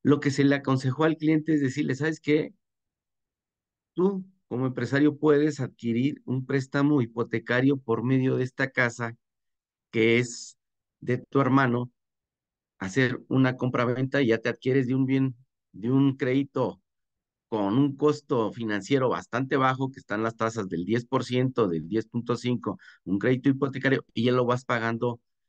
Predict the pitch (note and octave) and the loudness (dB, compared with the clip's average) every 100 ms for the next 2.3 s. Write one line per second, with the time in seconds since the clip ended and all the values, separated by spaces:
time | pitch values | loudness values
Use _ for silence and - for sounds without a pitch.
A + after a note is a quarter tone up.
0 | _ - G2+ F#2+ G2+ G2+ A#2 A#2 A2 G#2 | _ -10 -10 -4 0 0 0 0 0 0
1 | - _ _ _ _ _ _ - - - | -6 _ _ _ _ _ _ -2 -2 -2
2 | F3+ A#3 C#4 | -2 -2 -2